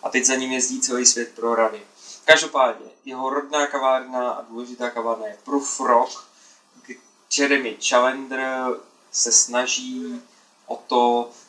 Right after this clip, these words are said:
jak, eh, nejlépe distribuovat vše, co se dá distribuovat, a píše o tom. Jeremy Challenger naproti tomu, eh, porotcuje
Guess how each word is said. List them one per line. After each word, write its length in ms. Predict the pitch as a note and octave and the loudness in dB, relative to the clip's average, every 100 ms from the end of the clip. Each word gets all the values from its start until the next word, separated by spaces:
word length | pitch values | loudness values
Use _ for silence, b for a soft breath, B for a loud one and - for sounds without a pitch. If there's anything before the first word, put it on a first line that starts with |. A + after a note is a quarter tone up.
| - | -8
jak, 240 | A#2+ - | -8 -2
eh, 340 | A#2+ A#2 A2+ A2 | 0 4 2 2
nejlépe 420 | A#2+ C3+ C3+ C3+ | -2 -2 -2 0
distribuovat 760 | B2 - C3 A#2+ A2+ A2+ A2 | 2 2 -2 -4 2 2 2
vše, 220 | - - | 0 0
co 140 | - - | 0 -4
se 140 | - | -2
dá 140 | A2 A2 | -2 -2
distribuovat, 720 | A2+ - A#2+ A#2 A#2 A2+ A2 G#2+ - | -4 -12 -12 -4 0 2 0 0 0
a 220 | A2 G#2+ | 2 2
píše 400 | - - - A#2+ | -2 0 2 2
o 80 | A2 | -6
tom. 120 | - - _ B B B C3+ | -10 -20 _ B B B -2
Jeremy 280 | E3+ F#3 | 0 0
Challenger 360 | D#3 D#3+ D#3+ D#3 | 0 0 0 -2
naproti 420 | D3 C#3 C#3+ D3 | -2 -2 -8 -10
tomu, 420 | C#3 C#3+ C#3 C3+ B2+ - | -10 -8 -8 -8 -12 -8
eh, 60 | A#2 A2 A2 G#2+ | -4 -2 -4 0
porotcuje 960 | D3 D3+ D3+ - - D3 C#3+ B2+ B2 | 4 4 2 -4 -4 0 2 2 0